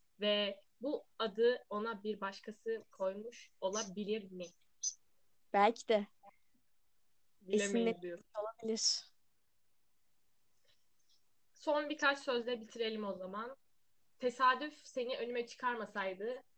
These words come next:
Speaker 1: yine aynı şekilde, fakat her şeyden habersiz yaşayıp gidecektim.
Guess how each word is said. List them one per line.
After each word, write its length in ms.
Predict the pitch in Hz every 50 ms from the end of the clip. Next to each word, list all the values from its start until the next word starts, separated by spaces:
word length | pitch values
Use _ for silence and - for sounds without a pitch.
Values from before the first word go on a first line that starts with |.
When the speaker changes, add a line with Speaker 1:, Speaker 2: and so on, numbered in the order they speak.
| _ _
Speaker 1:
yine 240 | 220 208 226 233 226
aynı 220 | 220 220 220 220
şekilde, 640 | 220 - 226 214 214 - 190 - 185 202 208 240 - - _ _ _ _ _ _
fakat 300 | _ 226 220 226 226 220
her 160 | 233 254 262 254
şeyden 340 | - 254 226 196 214 208
habersiz 600 | 208 214 185 202 202 196 196 - - 240 240 220
yaşayıp 380 | 220 214 208 - 226 226 220 -
gidecektim. 540 | 214 190 208 196 208 196 202 _ _ 170